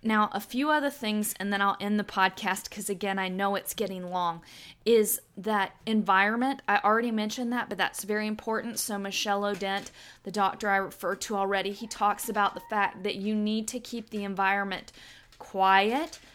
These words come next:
dark, undisturbed, the same things that you want for lovemaking. And maybe you have something that you want, music, candles,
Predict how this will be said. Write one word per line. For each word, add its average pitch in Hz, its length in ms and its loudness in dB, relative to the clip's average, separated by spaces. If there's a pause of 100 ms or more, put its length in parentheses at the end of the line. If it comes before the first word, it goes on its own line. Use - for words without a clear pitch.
(280)
dark, 202 600 4 (320)
undisturbed, 220 840 0
the 233 100 -2
same 233 400 0
things 311 320 -4
that 254 220 -4
you 247 80 0
want 226 260 0
for 220 180 -6
lovemaking. 196 720 -2 (260)
And 247 160 4
maybe 302 200 4
you 311 160 0
have 247 220 -2
something 240 360 -4
that 214 100 -2
you 220 240 -2
want, 190 260 -2 (240)
music, 226 800 0
candles, 226 880 -2